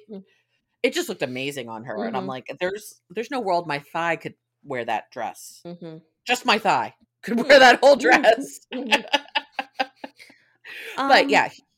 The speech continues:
Speaker 2: he looked like a little kid, and he was just kinda bop-, bebopping around.
Speaker 1: I kind of
Speaker 2: Um,
Speaker 1: agree.
Speaker 2: but,
Speaker 1: Kind of
Speaker 2: and
Speaker 1: agree.
Speaker 2: most of the party, you know, was the Lydia Uche thing, and, but when she left, she was like, "Melton! Melton!"
Speaker 1: Yes.
Speaker 2: <laughs>
Speaker 1: And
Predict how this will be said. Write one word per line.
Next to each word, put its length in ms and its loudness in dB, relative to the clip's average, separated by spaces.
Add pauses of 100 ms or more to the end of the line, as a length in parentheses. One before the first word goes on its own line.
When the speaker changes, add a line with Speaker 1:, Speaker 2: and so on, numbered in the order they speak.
(120)
Speaker 2:
he 140 -8
looked 200 -6
like 120 -6
a 60 -8
little 200 -6
kid, 300 -4
and 80 -12
he 120 -10
was 120 -12
just 140 -20
kinda 180 -10
bop-, 320 -8
bebopping 420 -4
around. 580 -2 (340)
Speaker 1:
I 60 -18
kind 220 -4
of 120 2
Speaker 2:
Um, 60 -2
Speaker 1:
agree. 340 -4 (400)
Speaker 2:
but, 80 -20
Speaker 1:
Kind 160 -2
of 60 0
Speaker 2:
and 200 2
Speaker 1:
agree. 180 -8 (260)
Speaker 2:
most 320 -4
of 40 -16
the 60 -4
party, 680 -6 (320)
you 100 -10
know, 100 -6
was 160 -10
the 140 -8
Lydia 540 -4 (120)
Uche 380 -6
thing, 320 -4 (420)
and, 140 0
but 160 -6 (160)
when 200 -4
she 260 -10
left, 280 0
she 80 -10
was 100 -8
like, 160 -12
"Melton! 600 2 (200)
Melton!" 880 2
Speaker 1:
Yes. 380 4 (160)
Speaker 2:
<laughs> 180 6
Speaker 1:
And 140 2